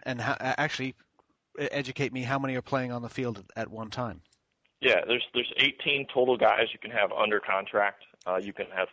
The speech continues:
Speaker 2: four injured reserve spots, so technically you can have twenty-one players, um, under contract if, if with injuries, if your, if your documentation's all proper. Um,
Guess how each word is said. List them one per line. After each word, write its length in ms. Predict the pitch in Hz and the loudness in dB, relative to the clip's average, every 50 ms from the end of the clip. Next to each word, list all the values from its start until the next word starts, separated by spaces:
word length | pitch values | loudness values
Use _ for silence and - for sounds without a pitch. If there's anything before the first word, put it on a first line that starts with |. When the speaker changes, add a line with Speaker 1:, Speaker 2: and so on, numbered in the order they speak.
| _ | _
Speaker 2:
four 380 | - 107 107 107 104 104 107 107 | -2 2 4 6 6 4 4 0
injured 320 | - 104 104 104 104 101 | -2 -6 -8 -6 -6 -6
reserve 340 | 95 92 87 98 98 98 95 92 - | -6 -6 -4 -2 -2 -2 -2 -4 -2
spots, 400 | - 98 95 101 98 - - - - - - - - - - | 2 4 4 4 2 0 -6 -16 -18 -18 -18 -18 -16 -14 -12
so 60 | 95 | -12
technically 420 | 87 - 98 90 - 92 - - 87 | -8 -6 -6 -6 -6 -10 -14 -14 -12
you 20 | |
can 60 | 90 | -10
have 100 | 85 78 | -10 -10
twenty-one 440 | - - 92 90 90 90 87 85 85 - | -8 -6 -6 -4 -4 -4 -4 -6 -6 -6
players, 340 | - - 90 92 90 90 95 - - - - _ _ - - - - - _ _ _ _ _ - | -4 -2 0 0 0 -2 -4 -8 -8 -10 -12 _ _ -20 -20 -20 -20 -20 _ _ _ _ _ -6
um, 300 | 87 80 80 85 80 - - - | -4 -4 -4 -4 -6 -10 -12 -10
under 140 | 101 95 90 | -8 -8 -6
contract 640 | - - 92 87 90 - - 98 92 90 90 - - | -4 -2 -2 -2 -2 -2 0 0 0 0 -2 -4 -8
if, 80 | 87 - - | -12 -12 -10
if 180 | - 110 107 - - - - - - - - _ _ _ _ _ | -4 -2 -2 -2 -4 -6 -20 -20 -20 -20 -20 _ _ _ _ _
with 220 | - 104 101 - 98 | -2 -2 -2 0 -2
injuries, 480 | 95 95 87 98 95 92 92 92 87 - - - - - | -4 -4 -4 -4 -2 -2 -4 -4 -6 -10 -16 -16 -12 -10
if 180 | 95 - - | -10 -10 -8
your, 200 | 87 82 82 - - | -8 -10 -10 -8 -8
if 160 | - 87 - - | -6 -6 -6 -6
your 120 | 87 87 | -8 -4
documentation's 800 | 82 90 92 87 87 - 87 85 - 92 87 90 - - 87 82 90 | 0 0 0 0 -2 -4 -10 -12 -8 -6 -6 -6 -8 -10 -14 -10 -8
all 140 | 90 87 90 | -6 -6 -6
proper. 480 | - - - 90 87 85 - 85 85 - _ _ _ _ _ _ _ _ _ _ _ | -6 -4 -4 -2 -2 -2 -4 -8 -10 -10 _ _ _ _ _ _ _ _ _ _ _
Um, 540 | - 101 98 98 98 95 95 92 90 87 82 | 4 6 6 8 8 6 6 4 2 0 -4